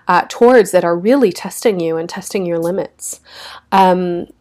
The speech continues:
the, the thing that you have been building, whatever it is, um, and, uh,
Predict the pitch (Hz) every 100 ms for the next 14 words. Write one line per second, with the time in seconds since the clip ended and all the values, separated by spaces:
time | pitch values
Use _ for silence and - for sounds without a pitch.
0 | _ - _ _ _ - 185 208 208 202
1 | 196 196 - - 196 185 - 269 277 254
2 | 196 190 202 208 175 170 180 175 175 175
3 | 170 156 165 175 175 175 170 175 170 175
4 | 160 175 - - 185 165 170 165 - 180
5 | 180 175 175 - - - -